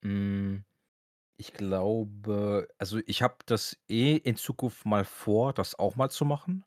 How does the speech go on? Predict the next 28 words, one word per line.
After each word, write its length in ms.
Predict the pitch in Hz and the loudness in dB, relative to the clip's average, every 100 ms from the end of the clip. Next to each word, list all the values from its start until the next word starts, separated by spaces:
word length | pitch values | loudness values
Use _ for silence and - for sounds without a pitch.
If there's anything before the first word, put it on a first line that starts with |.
| - | -2
Also, 580 | 101 98 98 95 98 92 | 0 0 0 0 0 0
äh, 380 | 95 95 95 87 | 0 0 0 -2
jetzt 200 | 92 - | -10 -8
ohne 200 | 95 92 | -6 -4
mich 160 | 95 - | -4 -8
zu 120 | - | -18
zeigen. 540 | - 98 110 135 175 - - | -6 -4 -4 -6 -8 -12 -8
Also, 220 | 95 92 | -8 -4
da 160 | 95 | -2
habe 140 | 98 104 | -2 -4
ich 40 | |
schon 180 | - 110 | -6 -4
mal 120 | 98 98 | -2 -2
Lust 280 | 113 - | -6 -8
drauf. 260 | 160 175 - - - - | -6 -6 -10 -20 -20 -14
Aber 180 | - 95 | 0 2
das 180 | 98 - | 2 0
muss 120 | 120 - | -4 -4
dann 80 | 110 | -2
schon 180 | 123 110 | -2 0
eher 140 | 110 | 0
so 180 | 101 104 | 0 0
'n 180 | 104 98 - - - | 0 -2 -12 -20 -8
informatives 1300 | 101 - 101 101 - - - - 113 104 98 - - | -8 -2 0 0 -2 -14 -12 -4 -2 -2 -4 -6 -8
Video 240 | 95 85 90 | -8 -6 -4
sein, 280 | 87 82 82 | -2 -4 -4
finde 300 | 85 82 82 | -6 -4 -6
ich. 240 | - - | -10 -20